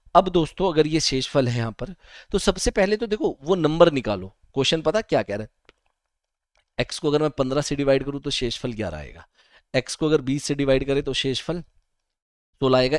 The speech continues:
इस तरीके से। तो एक्स पता क्या होता है? एक्स, एक्स होता है एलसीएम, जो ऊपर दिए गए नंबर। ये फिक्स क्वेश्चन होता है ऐसा, एसएससी का बहुत फेवरेट क्वेश्चन है ये, सारे क्वेश्चन एसएससी से उठाए हुए हैं।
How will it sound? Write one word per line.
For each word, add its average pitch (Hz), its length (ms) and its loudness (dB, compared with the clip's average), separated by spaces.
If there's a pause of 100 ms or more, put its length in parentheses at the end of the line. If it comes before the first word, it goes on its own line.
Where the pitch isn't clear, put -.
(100)
इस 156 140 -4
तरीके 98 300 -8
से। - 140 -16 (560)
तो - 120 -12 (100)
एक्स - 220 0
पता 214 260 -2
क्या 151 160 -2
होता 120 280 -2
है? 135 80 2
एक्स, - 280 -8 (160)
एक्स - 240 0
होता 151 200 0
है 156 140 0
एलसीएम, 151 460 -2 (480)
जो 131 200 -6
ऊपर 147 280 2
दिए 143 200 2
गए 143 140 4
नंबर। 139 300 -4 (320)
ये 143 120 4
फिक्स - 340 -2
क्वेश्चन 151 340 0
होता 147 220 0
है 143 120 6
ऐसा, 131 180 -4
एसएससी 127 480 -4
का 151 100 2
बहुत 147 240 0
फेवरेट 139 380 0
क्वेश्चन 147 360 -2
है 123 60 -2
ये, 98 140 -10 (320)
सारे 151 360 6
क्वेश्चन 151 360 -2
एसएससी 147 400 -4
से 147 100 -4
उठाए 143 280 -4
हुए 110 200 -6
हैं। 107 80 -20